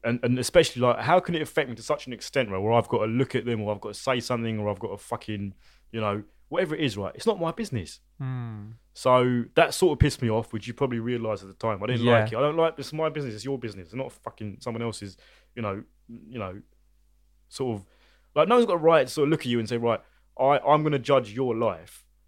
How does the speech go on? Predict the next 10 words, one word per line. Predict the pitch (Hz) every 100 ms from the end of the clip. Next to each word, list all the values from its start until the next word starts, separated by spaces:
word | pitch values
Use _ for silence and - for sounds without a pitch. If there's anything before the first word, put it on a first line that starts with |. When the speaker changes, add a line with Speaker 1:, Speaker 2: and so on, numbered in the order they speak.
| _ _ _ _ _ _
Speaker 1:
based | 120 117 -
on | 113 107 101 - 101 _ _
what | - 117 120
my | 113 120 120 113 104 _ _ _ _ -
opinions | - 131 107 95
are." | 85 101
Like, | 117
that's | 147 147
just | 131 -
bollocks. | 139 101 -